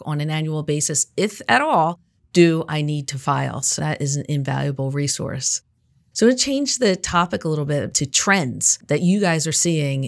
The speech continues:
in enforcement areas that you're working in, but also what's happening in the nonprofit space that you are seeing. So Beth,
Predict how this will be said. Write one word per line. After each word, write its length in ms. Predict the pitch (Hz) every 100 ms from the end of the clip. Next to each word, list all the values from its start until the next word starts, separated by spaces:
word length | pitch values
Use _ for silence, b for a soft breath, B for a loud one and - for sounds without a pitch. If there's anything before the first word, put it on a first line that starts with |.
| -
in 480 | 147 143 143 143 135 -
enforcement 1080 | 98 - 180 180 175 - 185 175 175 175
areas 840 | - 180 190 190 190 190 190 185 -
that 260 | 185 175
you're 120 | 175 175
working 300 | 180 180 185
in, 140 | 175
but 140 | 170
also 580 | - 170 170 180 160 151
what's 240 | 175 240 247
happening 360 | 254 247 226
in 80 | 196
the 60 | 180
nonprofit 540 | 170 165 170 165 196
space 500 | - - 147 147 - B B B
that 320 | 156 151 147
you 220 | 170 160 151
are 60 |
seeing. 580 | 143 - 214 156 127 127
So 380 | - 170 156 151 -
Beth, 260 | 226 -